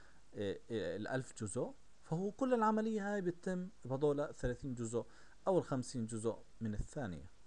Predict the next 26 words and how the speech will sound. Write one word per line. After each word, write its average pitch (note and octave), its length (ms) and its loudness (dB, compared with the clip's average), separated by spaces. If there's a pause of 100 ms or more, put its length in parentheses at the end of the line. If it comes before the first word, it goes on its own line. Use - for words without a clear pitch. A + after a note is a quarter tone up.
(500)
يعني، B2 260 4
مش - 460 -2 (160)
قبل F#3+ 160 0
ما F3 140 2
ترمش D3 380 0
عينك، F#2+ 280 -2 (300)
لا، C3 200 0 (340)
قبل F#3+ 280 2
ما D#3 140 2
تفكر D#3+ 600 -2
إنه A#2 340 -4 (200)
ترمش A2 460 -2
عينك. - 480 -14 (1300)
آه، A2 340 4 (1700)
لو C#3 120 2
حكينا A3 440 0
بد-، F3 420 -2
بدنا B2+ 280 -2
نبني، C#3 440 -2 (180)
عنا C3 160 -2
مزرعة G#2 360 -2
صغيرة، F#2+ 420 -6 (280)
بدنا G#3 140 -2
نبني E3+ 180 0
فيها D#3+ 240 -4
غرفتين، A2+ 640 -4